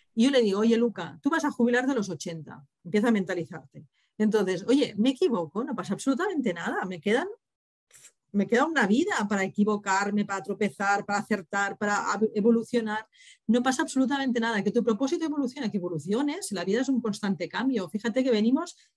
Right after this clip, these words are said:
de una pandemia, luego explota un volcán, luego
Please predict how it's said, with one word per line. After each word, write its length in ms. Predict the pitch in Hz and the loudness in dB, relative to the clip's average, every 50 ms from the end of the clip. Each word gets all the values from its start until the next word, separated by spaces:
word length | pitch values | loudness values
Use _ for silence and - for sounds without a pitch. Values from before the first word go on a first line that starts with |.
| _ _ | _ _
de 80 | - 202 | 0 2
una 160 | 226 269 254 | 2 2 2
pandemia, 520 | 220 196 185 175 190 190 180 170 165 160 175 | 0 -2 -2 -2 -2 -2 -2 -2 -6 -4 -2
luego 200 | 175 196 240 262 | 0 2 2 2
explota 360 | 254 - - 208 214 277 269 | 0 0 0 2 2 2 2
un 80 | 240 | 2
volcán, 440 | 196 185 165 - - 190 196 196 180 165 | 2 2 0 0 -2 -2 -2 -2 -4 -4
luego 480 | 151 175 190 214 240 277 302 269 196 | -2 0 2 2 4 4 2 2 0